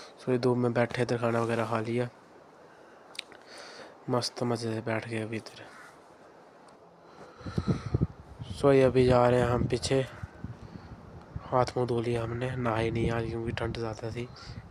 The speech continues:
गर्मी भी ज़्यादा है। ये बादल देखो, थोड़े बादल हो गए, हवा चल रही है, मौसम आज का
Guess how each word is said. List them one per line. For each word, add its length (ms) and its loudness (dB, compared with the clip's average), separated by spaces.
गर्मी 240 2
भी 60 0
ज़्यादा 240 0
है। 160 -4
ये 100 2
बादल 340 2
देखो, 280 -2
थोड़े 260 0
बादल 300 -2
हो 80 -2
गए, 100 -6
हवा 180 -2
चल 160 -4
रही 240 -4
है, 140 -4
मौसम 520 -4
आज 240 -2
का 200 -8